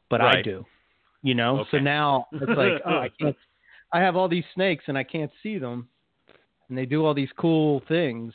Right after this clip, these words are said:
Speaker 1: And, you know, I, does it, does it help the snake? Does it not help the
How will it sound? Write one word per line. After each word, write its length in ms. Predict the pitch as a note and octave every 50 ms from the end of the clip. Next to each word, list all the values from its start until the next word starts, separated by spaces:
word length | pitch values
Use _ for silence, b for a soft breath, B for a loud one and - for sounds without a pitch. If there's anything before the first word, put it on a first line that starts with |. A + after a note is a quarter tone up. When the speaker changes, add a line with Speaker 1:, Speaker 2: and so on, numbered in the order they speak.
| - -
Speaker 1:
And, 360 | A#2+ A#2 A2+ A2+ A2+ A2+ A2+
you 120 | B2+ C3
know, 360 | A#2 G#2+ G#2 G#2+ G#2+ G#2+ A2 - C3
I, 120 | C3 C3+ - D3+
does 160 | B2 D3+ D#3 D#3
it, 240 | E3 E3 D3+ C#3 C3+
does 160 | D#3+ E3+ E3+
it 100 | G3 D#3
help 220 | E3+ F3+ F#3 -
the 80 | - F3+ -
snake? 320 | - F#3+ F#3 F#3+ F#3 F#3 -
Does 140 | C#3 B2 B2+
it 80 | B2+
not 200 | C3 C#3 D3+ D#3+ D#3+
help 180 | F3 F3+ -
the 60 | -